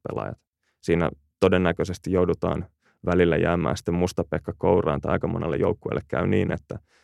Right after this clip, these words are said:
pelaajat, joihin kaikki panokset on lyöty, niin sitten henkilökemiat tai muuten pelilliset avut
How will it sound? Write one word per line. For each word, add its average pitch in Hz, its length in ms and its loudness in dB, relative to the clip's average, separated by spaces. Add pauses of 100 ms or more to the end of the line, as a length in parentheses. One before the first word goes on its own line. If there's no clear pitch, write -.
(240)
pelaajat, 90 380 4
joihin 87 280 4
kaikki 87 320 2
panokset 87 460 -4
on 85 140 2
lyöty, 95 320 4
niin 80 200 -2
sitten 71 320 -8
henkilökemiat 87 1120 -2
tai 80 160 0 (460)
muuten 85 300 2
pelilliset 85 460 2 (500)
avut 90 280 2